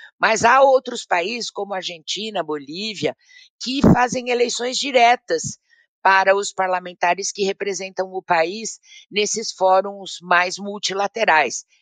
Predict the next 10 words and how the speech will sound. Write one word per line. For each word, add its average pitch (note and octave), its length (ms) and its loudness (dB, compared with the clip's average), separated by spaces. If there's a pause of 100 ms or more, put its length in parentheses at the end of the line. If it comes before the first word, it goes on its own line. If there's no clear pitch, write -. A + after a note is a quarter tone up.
E F#3 60 -8
eu, A#3 280 4
eu A#3 200 6
defendo B3+ 580 2
a E3 100 8
eleição E3 520 0
direta, D#3 520 0 (440)
porque A3+ 720 -2
com - 100 0
essa D4+ 180 2